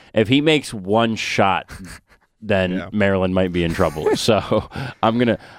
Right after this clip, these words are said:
Speaker 1: I'm gonna take Nebraska as the upset pick too.
Speaker 3: I am with you on Nebraska. I love Fred Hoiberg. I just,
Speaker 1: Yeah.
Speaker 3: for some reason, Nebraska
Speaker 1: He's
Speaker 3: not
Speaker 1: a great guy.
Speaker 3: he is a great guy.
Speaker 2: Yeah, really good
Speaker 3: Nebraska
Speaker 2: guy.
Speaker 3: basketball is just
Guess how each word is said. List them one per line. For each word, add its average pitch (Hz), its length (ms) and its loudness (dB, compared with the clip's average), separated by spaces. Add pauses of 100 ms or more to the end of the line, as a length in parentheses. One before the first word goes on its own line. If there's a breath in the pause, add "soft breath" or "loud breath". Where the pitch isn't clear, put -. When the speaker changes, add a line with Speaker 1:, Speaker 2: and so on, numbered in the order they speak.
Speaker 1:
I'm 117 140 0
gonna 117 140 4
take 101 260 -2
Nebraska 87 460 -2
as 82 140 -2
the 87 120 -2
upset 80 320 -4
pick 78 220 -6
too. 78 260 -4 (100)
Speaker 3:
I 117 240 2 (240)
am 110 140 0
with 113 220 0
you 113 100 0
on 104 100 0
Nebraska. 95 480 -2
I 95 80 0
love 92 260 0
Fred 92 180 -2
Hoiberg. 82 400 -6 (340)
I 87 140 -2
just, 87 420 -8
Speaker 1:
Yeah. 85 220 -4
Speaker 3:
for 113 80 0
some 120 220 0
reason, 110 240 0
Nebraska 110 420 0
Speaker 1:
He's - 160 4
Speaker 3:
not - 100 4
Speaker 1:
a - 180 0
great 123 340 2
guy. 90 300 0
Speaker 3:
he 156 80 2
is 180 100 2
a 151 80 0
great 123 280 0
guy. 135 80 2
Speaker 2:
Yeah, 113 160 2
really 107 120 -2
good - 60 2
Speaker 3:
Nebraska 117 400 2
Speaker 2:
guy. 92 60 -2
Speaker 3:
basketball 107 680 0
is 90 200 -4
just - 300 -8